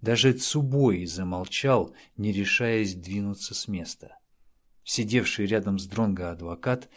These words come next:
вскочил и начал быстро кланяться, улыбаясь вошедшему. Дронго повернулся, взглянул на входную дверь. Опираясь на палку, в комнату вошёл сам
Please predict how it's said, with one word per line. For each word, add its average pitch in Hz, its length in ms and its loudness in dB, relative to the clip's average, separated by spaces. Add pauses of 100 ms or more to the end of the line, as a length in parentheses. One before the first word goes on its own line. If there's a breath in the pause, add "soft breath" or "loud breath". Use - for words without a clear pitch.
(160 loud breath)
вскочил - 640 2
и - 160 -2
начал 127 380 4
быстро 139 400 -2
кланяться, 113 840 0 (200 soft breath)
улыбаясь 101 600 0
вошедшему. 85 720 -6 (1160)
Дронго 101 480 2
повернулся, 98 920 -4 (460)
взглянул 107 540 0
на 101 120 0
входную 98 520 0
дверь. 90 460 -8 (800)
Опираясь 104 680 0
на 87 140 -8
палку, - 600 -6 (300)
в - 100 -20
комнату 127 480 0
вошёл 104 640 -2
сам 120 520 0